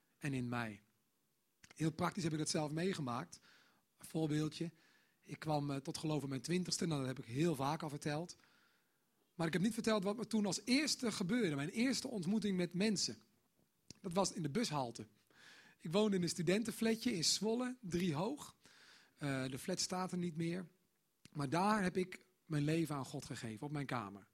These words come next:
Deur was dicht, gordijnen dicht, er was niemand bij. Geen dominee, geen muziekteam, maar ik zat er op mijn knieën. En ik had zoveel gehoord dat ik het nu echt wilde. Mijn leven aan God geven.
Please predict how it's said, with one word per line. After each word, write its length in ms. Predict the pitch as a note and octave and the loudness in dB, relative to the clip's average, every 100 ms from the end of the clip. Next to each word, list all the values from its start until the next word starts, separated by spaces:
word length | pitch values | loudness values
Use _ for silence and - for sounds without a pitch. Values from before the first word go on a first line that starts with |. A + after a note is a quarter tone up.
| _ | _
Deur 220 | D3+ F3+ | -2 0
was 120 | E3+ | 0
dicht, 300 | D3+ E3 D#3 | 0 -2 -4
gordijnen 400 | - D#3 D3+ D#3 | -10 -8 -4 -2
dicht, 220 | C#3 C#3+ - | -2 -4 -6
er 60 | |
was 120 | - | -6
niemand 320 | C3 G#3+ C#4 G#3+ | 4 4 6 4
bij. 340 | G#3+ A#3+ C#4+ - - - _ _ _ _ | 2 0 -8 -14 -20 -20 _ _ _ _
Geen 220 | - D#3 | -8 -4
dominee, 720 | D#3 G3 F#3+ F#3 F#3 F#3 E3+ - _ | 0 0 0 0 0 0 -4 -14 _
geen 200 | - E3 | -8 -4
muziekteam, 720 | D#3+ C#3 D3+ - D3 D3 D#3+ - _ _ | -2 -2 -2 -2 -2 -2 -8 -14 _ _
maar 100 | - | -10
ik 80 | C3 | -4
zat 220 | - E3 | -2 -2
er 100 | F3+ | -2
op 80 | D3+ | -4
mijn 160 | C#3 B2+ | -4 -4
knieën. 420 | D3+ C3+ A2+ A2+ _ _ _ _ _ _ _ | -2 -2 -4 -8 _ _ _ _ _ _ _
En 160 | - C3+ | -10 -8
ik 80 | B2+ | -6
had 280 | - C#3+ - | -6 -2 2
zoveel 400 | G#3 A3+ G#3+ G3+ | 2 2 2 -2
gehoord 540 | F#3 D3 E3+ F#3 - - _ _ _ | -2 -2 -4 -6 -12 -20 _ _ _
dat 140 | - | -8
ik 80 | D3 | -8
het 80 | - | -4
nu 140 | D#3 | -4
echt 300 | E3+ F3 D3 | -4 -4 -4
wilde. 400 | C#3+ C3+ B2+ A#2+ - _ _ _ _ | -2 -2 -2 -8 -14 _ _ _ _
Mijn 160 | - A#2 | -6 -2
leven 320 | B2 D3 D3 | 0 0 -2
aan 60 | C#3+ | -6
God 240 | C3+ A#2+ | -8 -8
geven. 400 | - A#2 A#2 - | -10 -12 -14 -20